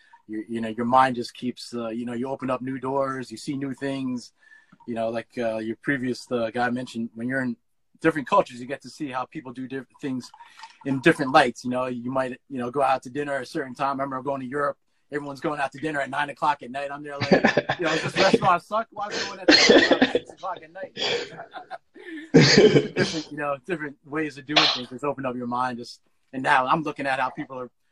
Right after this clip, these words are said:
Speaker 1: you know, with backpacks they're rocking, with sneakers they're rocking, you know, so all the little things that make, uh, the big, the big picture, you know what I'm saying?
Speaker 2: Yeah, 'cause I, 'cause I,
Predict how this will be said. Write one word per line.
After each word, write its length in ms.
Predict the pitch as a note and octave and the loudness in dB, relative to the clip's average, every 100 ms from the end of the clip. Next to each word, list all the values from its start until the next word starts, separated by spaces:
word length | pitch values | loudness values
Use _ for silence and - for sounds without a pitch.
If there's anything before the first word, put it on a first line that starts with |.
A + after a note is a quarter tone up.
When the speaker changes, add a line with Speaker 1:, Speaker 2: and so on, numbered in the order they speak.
| _ | _
Speaker 1:
you 100 | C#3 | 0
know, 120 | - B2+ | 2 0
with 140 | C#3+ | -6
backpacks 500 | - C#3 C#3 D3+ C#3 - | -4 -4 -2 -4 -4 -6
they're 120 | C#3+ | -4
rocking, 480 | C#3+ C#3 C#3 C#3 C3 | -2 -2 -6 -14 -16
with 120 | B2+ | -12
sneakers 380 | E3 D#3+ D3 C3 | -6 -6 -6 -10
they're 120 | C#3 | -8
rocking, 340 | C#3 C3+ C#3 | -8 -8 -10
you 60 | C3 | -14
know, 100 | C3 | -14
so 160 | - | -10
all 260 | C3 C#3 E3+ | -8 -2 -2
the 60 | D3 | -2
little 200 | C#3+ B2+ | -10 -10
things 280 | B2+ B2 | -12 -12
that 160 | A#2 A#2 - - - _ | -12 -14 -14 -20 -20 _
make, 320 | C3+ C3 B2 - | -4 -2 -2 -4
uh, 220 | A#2 A2+ - - | -4 -4 -8 -12
the 100 | B2 | -2
big, 180 | C#3+ B2 _ | 0 0 _
the 80 | B2 | -8
big 220 | A2 E2 | -4 -4
picture, 320 | - C#3 - A#2 | -2 -2 -2 -6
you 80 | |
know 80 | A2 | -4
what 60 | A2 | -6
I'm 60 | |
saying? 260 | G#2+ A2+ G#2+ _ - - _ _ _ _ - - _ _ | -6 -8 -10 _ -20 -20 _ _ _ _ -20 -20 _ _
Speaker 2:
Yeah, 420 | G#2+ C3+ D#3 A2+ | 6 10 12 12
'cause 200 | A2+ C3+ | 10 10
I, 120 | D3 | 10
'cause 180 | - D#3 | 10 10
I, 160 | D3 | 10